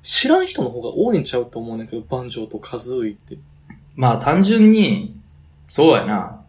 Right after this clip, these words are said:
Speaker 2: 年齢とか考えてもそうかもしれん。
Speaker 1: うん。
Speaker 2: そもそも六四のゲームやから、今の世代の子供なんか知ってるわけないし。
Speaker 1: そうやな。
Speaker 2: うん。しかもね、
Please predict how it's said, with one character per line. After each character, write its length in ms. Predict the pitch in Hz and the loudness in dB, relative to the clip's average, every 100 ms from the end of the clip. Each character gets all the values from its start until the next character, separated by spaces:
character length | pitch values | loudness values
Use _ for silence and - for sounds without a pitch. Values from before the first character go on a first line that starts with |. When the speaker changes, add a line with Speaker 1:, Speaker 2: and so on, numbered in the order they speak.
| _ | _
Speaker 2:
年 240 | 127 165 190 | -2 4 6
齢 160 | 208 | 6
と 80 | - | 4
か 100 | - | 0
考 260 | 127 127 135 | 0 0 0
え 60 | |
て 80 | 113 | -2
も 80 | - | -4
そ 160 | 123 | -2
う 20 | 110 | -2
か 60 | |
も 80 | 95 | -4
し 100 | - | -8
れ 60 | - | -12
ん。 20 | - - - - _ _ _ _ _ _ _ _ _ | -14 -20 -20 -20 _ _ _ _ _ _ _ _ _
Speaker 1:
う 260 | 127 131 123 | -14 -12 -8
ん。 20 | |
Speaker 2:
そ 120 | 120 | 0
も 120 | 131 147 | 0 6
そ 80 | |
も 100 | - | 6
六 220 | 123 123 131 | 6 2 2
四 120 | 131 | 2
の 100 | 131 | 2
ゲ 160 | 151 | 2
ー 40 | 135 | 0
ム 60 | |
や 120 | 98 95 | 0 -4
か 120 | 98 | -4
ら、 300 | 104 101 - | -4 -6 -8
今 160 | 120 135 | -4 -4
の 80 | |
世 100 | 123 | -2
代 120 | 107 101 | -4 -4
の 100 | 104 | -4
子 100 | 110 | -4
供 140 | 107 | -4
な 60 | 98 | -6
ん 40 | |
か 80 | - | -8
知 160 | - | -10
っ 20 | - | -4
て 80 | |
る 60 | 113 | -4
わ 100 | 110 | -4
け 80 | 110 | -6
な 120 | - | -12
い 80 | 90 | -12
し。 400 | - 104 - - _ - _ _ _ - | -12 -12 -14 -20 _ -20 _ _ _ -20
Speaker 1:
そ 220 | - - 139 | -18 -10 -8
う 20 | |
や 60 | |
な。 320 | 123 123 110 107 _ | -8 -8 -10 -12 _
Speaker 2:
う 40 | 120 | -8
ん。 560 | 110 107 101 101 - - - _ _ _ | -4 -2 -2 -8 -12 -18 -20 _ _ _
し 140 | - | -6
か 80 | - | -2
も 380 | 156 110 101 - | -2 -2 -6 -4
ね、 420 | 185 147 - - | -2 -2 -4 -10